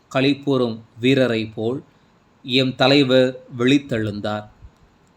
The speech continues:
அவர்தம் எதிரிகளை புறமுதுகிட்டு ஓடச் செய்தார். அவர்களை என்றென்றும் இகழ்ச்சிக்கு உள்ளாக்கினார். அவர் யோசேப்பின் கூடாரத்தை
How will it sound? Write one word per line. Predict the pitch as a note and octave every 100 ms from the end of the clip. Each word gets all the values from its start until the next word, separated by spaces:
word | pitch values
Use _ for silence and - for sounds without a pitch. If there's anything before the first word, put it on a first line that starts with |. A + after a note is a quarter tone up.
| -
அவர்தம் | B2+ C3 B2 C3 B2+
எதிரிகளை | C3 C3 D3 B2+ B2+ A#2 A2+ _
புறமுதுகிட்டு | - C#3 C#3 B2+ B2+ C3 C3 D#3+ B2+
ஓடச் | A#2 A#2 G#2+
செய்தார். | - G#2+ G2+ G2 B2 - _ _ _ _ -
அவர்களை | C3 C#3 C3+ C3+ C3 B2+ - A#2
என்றென்றும் | B2+ C3+ C#3+ C#3+ C#3 C#3+ D3 -
இகழ்ச்சிக்கு | A#2 B2 C3+ - C#3+ C#3+ E3
உள்ளாக்கினார். | C#3 A2+ A2+ A2 A2 A2+ G#2+ G#2 - _ _ _ _ _ _ _
அவர் | A2+ G#2+ A#2 C3+ - _ _ -
யோசேப்பின் | A#2+ D3 D3+ D#3+ C#3+ D3 D3 C#3
கூடாரத்தை | C3 C3+ C3 A#2+ A2+ B2